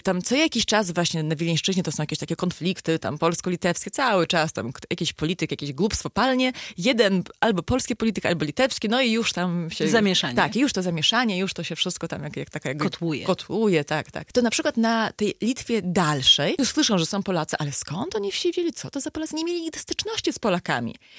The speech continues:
Speaker 1: Ja pisałam pracę magisterską, e, o Żmudzi, ja skończyłam antropologię kulturową, no i tam jeździłam ze Żmudzinami rozmawiać o takich nawrocie religii pogańskiej, dlaczego, skąd? I takim tworzeniu się takiej tożsamości żmudzkiej, takiej regionalnej, że oni mówili, a nie, nie, Wilno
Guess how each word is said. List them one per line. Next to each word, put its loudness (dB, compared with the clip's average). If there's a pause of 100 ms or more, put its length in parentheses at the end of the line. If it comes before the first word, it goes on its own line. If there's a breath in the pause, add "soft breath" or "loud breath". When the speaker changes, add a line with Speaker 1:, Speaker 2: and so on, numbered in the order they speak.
(260 loud breath)
Speaker 1:
Ja -2
pisałam 0
pracę -2
magisterską, -2 (220)
e, -6
o 0
Żmudzi, -2
ja 0
skończyłam -4
antropologię 0
kulturową, 0 (360 loud breath)
no -4
i -4
tam -2
jeździłam 0
ze 2
Żmudzinami 4
rozmawiać 0 (240 loud breath)
o -2
takich -4 (140)
nawrocie 4
religii 2
pogańskiej, 0
dlaczego, -4
skąd? -2
I -12
takim -4
tworzeniu 0
się -2
takiej -2
tożsamości 2
żmudzkiej, 4
takiej -6
regionalnej, 2
że 0
oni 2
mówili, 0
a 0
nie, 2
nie, 4
Wilno 4